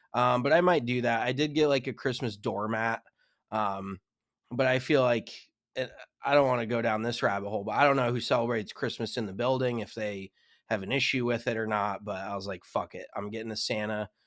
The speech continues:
Christmas mat. I don't care if you don't like it." Um, but then I was also gonna get a wreath and hang it out on the door, uh, but I didn't know if that was, like, against the, the building policy or whatever. So,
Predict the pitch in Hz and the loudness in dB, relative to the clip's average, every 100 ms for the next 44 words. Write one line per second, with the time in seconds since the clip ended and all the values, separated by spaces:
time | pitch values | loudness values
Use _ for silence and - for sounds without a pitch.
0 | _ _ _ - 143 - 127 - 120 107 | _ _ _ -2 0 2 -2 -2 0 0
1 | 107 104 - 117 107 113 113 104 104 98 | -2 -4 -4 -2 -2 -2 -2 -2 -4 -6
2 | 113 104 98 95 95 95 95 - _ _ | -8 -6 -6 -8 -8 -10 -12 -16 _ _
3 | _ - 107 92 90 90 90 - _ _ | _ -4 -2 -2 -4 -8 -10 -14 _ _
4 | _ _ _ - - 131 - 156 147 131 | _ _ _ -12 0 2 6 8 8 6
5 | 143 139 147 139 123 127 107 107 120 117 | 4 2 4 2 4 2 0 0 -2 -2
6 | 117 107 113 110 110 113 113 95 101 98 | -2 -2 -2 2 2 2 0 -4 -8 -4
7 | 107 113 _ _ _ _ - 104 98 95 | -4 -4 _ _ _ _ -4 -2 0 0
8 | 95 107 107 110 113 110 113 110 110 110 | -2 -2 0 0 0 0 -2 0 0 0
9 | 107 - 101 104 107 101 101 104 98 - | -2 -4 -4 -4 -4 -4 -6 -6 -6 -8
10 | - 101 98 95 - 107 95 95 104 120 | -8 -8 -6 -8 -10 -8 -8 -10 -8 -4
11 | 104 107 101 - 107 98 95 - 101 98 | -4 -4 -4 0 0 0 -2 -4 -4 -4
12 | 98 95 95 95 95 - 92 | -4 -4 -4 -6 -4 -4 -4